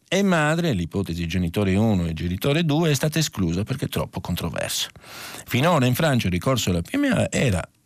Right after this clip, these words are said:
riservato alle coppie sterili eterosessuali in età fertile.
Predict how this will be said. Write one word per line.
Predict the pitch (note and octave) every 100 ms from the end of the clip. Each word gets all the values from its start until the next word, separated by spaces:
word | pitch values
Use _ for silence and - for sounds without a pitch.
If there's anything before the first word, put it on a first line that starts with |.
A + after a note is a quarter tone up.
| -
riservato | D3+ D#3+ D#3+ F3+ D#3 F2+ B1+ A1 - - -
alle | G#2+ G#2+
coppie | F#2+ F2 G#2
sterili | - F#2 - - -
eterosessuali | B2 G#2+ A#2+ - - - - - -
in | - G#2
età | F#2+ - -
fertile. | - F2 E2 - E2+ D#2